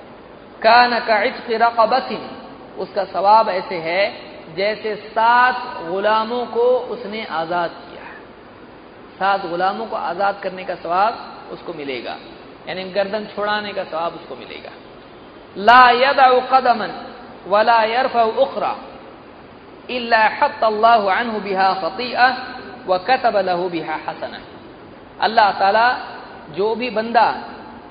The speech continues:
एक कदम उठाए या रखे, अल्लाह ताला उसके हर कदम के बदले एक गुनाह माफ करता है और एक नेकी उसको अता करता है।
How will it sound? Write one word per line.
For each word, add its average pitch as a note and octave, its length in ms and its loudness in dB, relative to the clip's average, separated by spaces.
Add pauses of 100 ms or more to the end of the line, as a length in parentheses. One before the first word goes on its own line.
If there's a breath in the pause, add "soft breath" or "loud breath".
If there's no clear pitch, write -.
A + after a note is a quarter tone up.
(220)
एक A3+ 300 0
कदम B3+ 200 2
उठाए G#3 500 4 (240)
या G3+ 160 2
रखे, G#3 380 2 (520)
अल्लाह G3+ 280 2
ताला G3+ 320 0
उसके G3 280 -6 (140)
हर A3+ 200 2 (120)
कदम A#3 260 -2
के A3+ 120 -6
बदले G3+ 360 0 (540)
एक F#3 200 -6
गुनाह G3 320 -4
माफ F#3 320 -6
करता F3 280 -4
है G#3 300 0 (300)
और F3+ 140 0
एक F#3+ 300 -4
नेकी F3+ 300 -10
उसको D#3 200 -8
अता B2 220 -4
करता F2 340 -16
है। - 180 -18